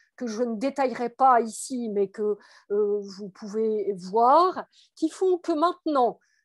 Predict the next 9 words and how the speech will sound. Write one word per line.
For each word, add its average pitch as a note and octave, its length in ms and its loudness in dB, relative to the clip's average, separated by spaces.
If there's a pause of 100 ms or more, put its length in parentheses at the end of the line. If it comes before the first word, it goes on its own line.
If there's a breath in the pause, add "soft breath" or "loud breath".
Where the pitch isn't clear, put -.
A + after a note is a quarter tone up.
nous C4 260 -4
allons, D#4 560 2
euh, A3+ 400 -2
être B3+ 540 -2
amenés, C4+ 720 -4
euh, G#3+ 400 0
avec G#3+ 320 -4 (140)
nos A#3 140 -6 (120)
outils, D4 440 -4